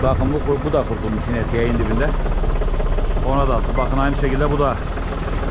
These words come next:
o geçen işte üç dört yıl önceki ilaçlamamızdan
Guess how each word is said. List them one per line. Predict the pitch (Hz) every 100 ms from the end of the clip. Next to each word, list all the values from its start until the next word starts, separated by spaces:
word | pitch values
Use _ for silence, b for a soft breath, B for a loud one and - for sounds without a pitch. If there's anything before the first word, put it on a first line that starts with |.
| - - -
o | 123
geçen | 135 131 143 135
işte | 123 - 135
üç | 131
dört | 143 139
yıl |
önceki | 143 135 131 139
ilaçlamamızdan | 143 131 127 120 127 123 147